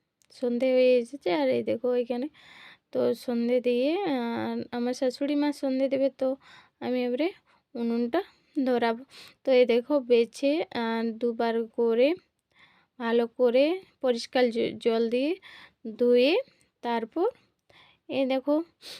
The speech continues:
বাড়ির দিক থেকে আসার অল্প পরে উনুনটা ধরান দিয়েছি, উনুনটা ধরানো হয়েছে। আর এই দেখো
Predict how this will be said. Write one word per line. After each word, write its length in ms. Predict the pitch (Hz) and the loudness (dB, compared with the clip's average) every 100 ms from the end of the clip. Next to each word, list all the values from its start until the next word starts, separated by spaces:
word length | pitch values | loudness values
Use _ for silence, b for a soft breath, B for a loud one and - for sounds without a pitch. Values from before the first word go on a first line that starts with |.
| B | B
বাড়ির 320 | 247 240 247 | -4 -2 -2
দিক 160 | 233 240 - | -4 -8 0
থেকে 280 | 254 233 262 | 0 2 2
আসার 360 | 247 240 254 254 | 4 0 -2 -2
অল্প 220 | 240 240 - 247 | 0 0 -2 0
পরে 240 | 247 247 381 | 2 2 0
উনুনটা 440 | 392 247 240 240 269 | 0 0 0 0 0
ধরান 320 | 226 220 226 233 | 0 0 0 0
দিয়েছি, 480 | 233 254 285 - - 339 - | 0 2 0 -4 -4 -4 0
উনুনটা 400 | 254 254 262 277 | 0 0 0 0
ধরানো 420 | 208 220 226 247 269 | -2 -2 -2 0 0
হয়েছে। 420 | 233 240 254 330 311 | 2 2 2 -2 -2
আর 140 | 247 240 | -2 0
এই 140 | 247 233 | 0 0
দেখো 280 | 226 233 | 0 -4